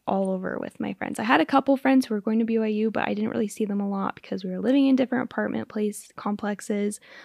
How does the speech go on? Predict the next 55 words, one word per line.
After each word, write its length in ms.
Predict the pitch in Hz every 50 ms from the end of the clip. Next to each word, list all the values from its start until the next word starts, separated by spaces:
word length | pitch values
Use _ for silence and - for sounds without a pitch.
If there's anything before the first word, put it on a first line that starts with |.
| - _ -
We 60 | 190
were 40 | 190
going 200 | - 214 233 254
to 80 | 247
different 280 | 226 220 - 220 220 -
schools. 580 | - - - 202 202 196 190 190 196 196 - - _ _ _ - - - - - _
So 100 | - -
it 60 | 294 -
took 120 | 330 359 370
me 100 | 427 415
a 40 | 381
couple 200 | - 339 330 320
of 60 | 294
year, 320 | 285 269 254 262 254 - - -
a 60 | 233
couple 200 | - - 247 - 254
of 40 | 247
years 220 | 240 247 240 240
to, 120 | - -
like, 180 | 247 233 233 -
find 360 | - _ 226 226 226 226 226 -
friends 300 | - 220 208 208 208 -
that 120 | 208 202
I, 180 | 196 196 196 190
like, 380 | 185 196 - - - - - - _ _ _ _ _ _ _ _ _ _ - 190
jived 400 | - 190 180 180 190 185 185 -
with 320 | 208 - - - 226 - - -
and 320 | 208 208 202 196 202 - - _ _ _ _ -
kind 220 | - - 214 214
of 120 | 214 202 190
were 140 | 196 196 196
in 100 | 196 196
the 60 | 196
same 540 | 185 - - 226 214 214 214 208 214 208 208 - _ _ - - _
spot 300 | _ - - - 208 190 208
with 100 | 190 -
me. 160 | 208 196 190
Like, 240 | 185 185 190 - -
we 120 | 214 196
were, 140 | 196 196 - - _ _ _ _ _ _
I 80 | 240 262
wouldn't 240 | 269 330 403 311 -
call 140 | - 294
us 100 | 247 190
Jack 400 | 185 185 - 196 185 196 - -
Mormons, 640 | 202 - - - - - - 226 226 220 214 - - -
which 500 | 202 190 - - - - - - - - _ _ _ _ _ _ _ _ _ _ _ _ _ _ _
is 180 | 220 208 196
a 100 | 196 190
term 420 | 190 - - - 175 175 165 180 196
that 160 | 196 202 -
we 80 | - 233
use, 340 | 233 233 240 254 277 269 269
but, 160 | 262 247 -
like, 280 | - 247 247 247 -